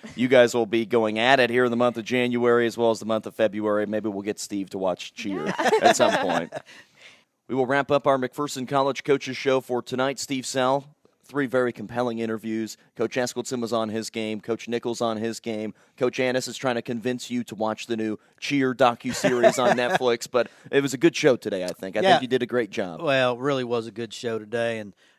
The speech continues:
Speaker 3: uh, Coach Eskildson, he's, he's feeling good about his team. Coach Nichols knows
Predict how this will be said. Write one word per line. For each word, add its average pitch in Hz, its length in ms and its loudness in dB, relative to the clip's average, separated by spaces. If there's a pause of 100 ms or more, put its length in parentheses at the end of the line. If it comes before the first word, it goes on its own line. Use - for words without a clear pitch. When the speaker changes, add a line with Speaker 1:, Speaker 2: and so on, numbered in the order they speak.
Speaker 3:
uh, 113 180 -10
Coach 139 280 -4
Eskildson, 120 540 -6
he's, 120 340 -12
he's 131 200 -10
feeling 120 320 -8
good 127 160 -4
about 120 300 -2
his 110 120 -12
team. 127 380 -10 (380)
Coach 156 240 -2
Nichols 139 360 -6
knows 139 480 0